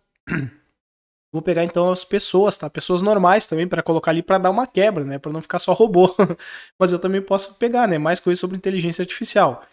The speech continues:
E pegar algumas pessoas também humanas, né? Deixa eu pegar aqui, ó. Inteligência artificial.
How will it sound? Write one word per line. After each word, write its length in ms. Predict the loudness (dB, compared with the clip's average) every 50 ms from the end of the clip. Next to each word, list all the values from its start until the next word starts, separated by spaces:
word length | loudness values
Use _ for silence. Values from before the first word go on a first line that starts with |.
| _ _ _
E 80 | -6
pegar 200 | -4 -2 0 0
algumas 260 | 0 0 0 -2 -2 -2
pessoas 420 | -2 -2 -2 0 0 0 -2 -2
também 240 | -2 -4 -4 -2 -2
humanas, 440 | 0 0 0 0 0 -2 -4 -8 -10
né? 80 | -12
Deixa 180 | -12 -12 -14 -8
eu 40 | -4
pegar 120 | -4 -4
aqui, 160 | -4 -4 -6
ó. 100 | -8 -8 -12 _ _ _ _ _ _ _ _ _ _ _ _ _ _ _ _ _ _
Inteligência 460 | -8 -4 -4 -2 -2 -2 -2 -2 -4 -6
artificial. 560 | -6 -6 -8 -6 -4 -4 -4 -6 -10 -14